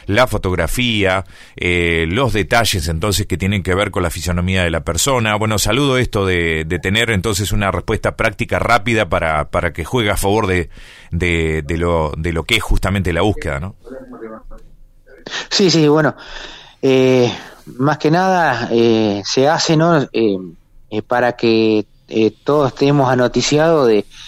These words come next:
Speaker 2: de lo que está pasando, de lo que nos interesa, en este caso de, de la localización de, de, de una persona para, para poder llegar a ubicarla, ¿no?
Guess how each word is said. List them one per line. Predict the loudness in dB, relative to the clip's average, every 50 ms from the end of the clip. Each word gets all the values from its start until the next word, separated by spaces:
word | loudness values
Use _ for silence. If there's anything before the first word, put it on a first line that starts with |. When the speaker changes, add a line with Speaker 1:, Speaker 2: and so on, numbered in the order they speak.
| -20 -20 -20 -16 _ 0
Speaker 2:
de | 0
lo | 0 2
que | 0
está | 0 -2 -2 0
pasando, | 0 -2 0 0 0 2 2 4 4 4 4 4 4 4 2 0 -4 -10 -4
de | 0 2 2 4 2
lo | 2 2 0
que | 0 0 0
nos | 0 0
interesa, | 0 0 0 2 2 4 4 2 2 2
en | 0 0
este | 0 0 -2 0
caso | 0 -2 -2 0 2 2 4
de, | 4 4 2 0 -2 -8 -18 -20 -20 _ _
de | -12 -2 0 2 4 4 4 4 4 4 2 2 0 -4 -12 -20 -8 _
la | -2 2
localización | 2 2 2 2 0 0 0 -2 -4 -2 0 0 2 2 2
de, | 2 2 0 0 -2 -2
de, | 0 0 0 0 2
de | 2 2
una | 2 2 2 0
persona | 0 0 0 2 2 2 2 2 0
para, | 0 0 0 0 -2 -4 -6 _ _ _ _ _ _ _
para | -2 -2 -2 -2
poder | 0 0 2 2 2
llegar | 2 2 2 2 4
a | 4
ubicarla, | 4 2 2 2 0 0 0 0 -2
¿no? | -2 -4